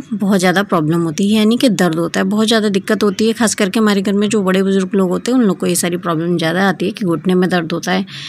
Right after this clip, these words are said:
या फिर कई बार कलाई में दर्द होता है, मोच आ जाती है इस वजह से, या फिर नॉर्मली ठंड की वजह से भी कई बार लोगों को प्रॉब्लम होती है।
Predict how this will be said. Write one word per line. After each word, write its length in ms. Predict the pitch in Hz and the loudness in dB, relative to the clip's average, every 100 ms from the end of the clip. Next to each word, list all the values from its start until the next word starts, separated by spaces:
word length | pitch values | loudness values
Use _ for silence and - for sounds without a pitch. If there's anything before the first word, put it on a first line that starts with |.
| - - | -12 0
या 80 | 196 | 2
फिर 180 | 214 196 | 2 2
कई 180 | 202 | 2
बार 160 | 190 208 | 2 0
कलाई 340 | - 180 180 208 | 0 0 2 4
में 160 | 208 | 4
दर्द 260 | 190 185 180 | 4 2 2
होता 200 | 175 185 | 0 0
है, 100 | 185 | 2
मोच 300 | 185 185 196 | 2 0 0
आ 60 | 185 | 0
जाती 300 | 175 180 185 | 0 0 2
है 140 | 196 | 2
इस 160 | 196 - | 2 0
वजह 160 | 180 170 | 0 0
से, 140 | 196 | 0
या 80 | 190 | 0
फिर 140 | 190 180 | -2 -2
नॉर्मली 500 | 170 175 190 208 226 - | -2 0 2 2 0 0
ठंड 220 | 214 214 | 2 2
की 100 | 226 | 2
वजह 200 | 202 180 | 2 0
से 140 | 185 | -2
भी 100 | 180 | -2
कई 160 | 180 170 | -2 -2
बार 260 | 185 180 233 | -2 -6 -4
लोगों 280 | 190 180 185 | -2 0 0
को 100 | 196 | -2
प्रॉब्लम 400 | 190 175 175 190 | -2 -4 0 0
होती 260 | 185 156 | 0 0
है। 100 | 185 | -2